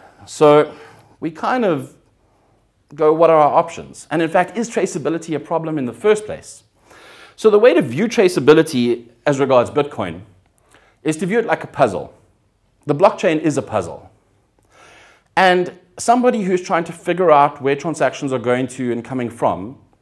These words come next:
they also view it as a puzzle. So what happens is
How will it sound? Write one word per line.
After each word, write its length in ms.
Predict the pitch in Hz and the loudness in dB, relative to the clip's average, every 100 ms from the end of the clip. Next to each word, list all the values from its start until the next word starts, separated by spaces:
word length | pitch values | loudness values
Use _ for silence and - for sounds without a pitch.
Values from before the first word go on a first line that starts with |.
| _ _ _ _ - | _ _ _ _ 0
they 120 | 202 | 2
also 280 | 226 302 208 | 2 0 -2
view 200 | 139 123 | 0 0
it 60 | |
as 120 | 113 | 0
a 60 | 98 | -4
puzzle. 400 | - 85 80 - _ _ _ _ _ | -6 -8 -8 -20 _ _ _ _ _
So 460 | - - 302 - - - _ _ _ _ _ _ - | -12 0 2 2 -4 -20 _ _ _ _ _ _ -4
what 140 | 143 | -2
happens 460 | 156 123 151 143 123 | 0 0 -2 -4 -4
is 460 | 110 110 110 110 | -4 -4 -4 -10